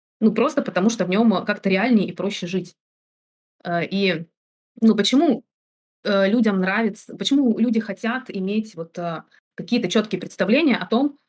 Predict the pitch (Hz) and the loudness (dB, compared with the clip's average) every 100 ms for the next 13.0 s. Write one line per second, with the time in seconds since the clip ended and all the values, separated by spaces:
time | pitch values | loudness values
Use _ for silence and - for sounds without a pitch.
0 | _ 185 180 226 185 - 180 190 185 226 | _ -6 -4 -4 -6 -6 -4 -4 0 -2
1 | 226 202 180 180 180 165 160 170 170 208 | 0 -2 -2 -4 -6 -8 -8 -6 0 2
2 | 233 233 - 170 214 220 190 196 190 175 | 4 2 -2 0 2 2 2 -2 -4 -4
3 | 165 165 202 233 240 269 240 202 196 202 | -4 -4 -4 0 2 2 0 0 -2 -2
4 | 202 180 185 180 180 302 262 - - _ | 0 0 0 -2 0 0 0 -4 -16 _
5 | - 220 208 185 180 165 143 - _ _ | -4 0 2 2 2 -2 -4 -10 _ _
6 | 202 196 208 214 190 170 156 143 - 196 | 0 2 2 2 0 -2 -4 -8 -8 -4
7 | 220 277 196 170 165 185 175 - 190 175 | -2 -2 -6 -6 -4 -2 -2 -4 -4 -2
8 | 226 240 226 185 190 175 139 - 151 147 | 0 2 2 -2 -2 -4 -6 -10 -10 -6
9 | 180 185 - 165 185 185 - - - - | -8 -8 -10 -6 -6 -6 -8 -10 -12 -16
10 | _ _ - 175 - 202 175 170 170 262 | _ _ -6 -4 0 0 0 -2 0 2
11 | 294 208 175 180 170 165 170 165 151 175 | 2 -2 -2 -4 -4 -6 -6 -4 -4 -6
12 | 143 165 165 190 196 202 175 165 160 | -8 -8 2 2 4 0 0 -2 -2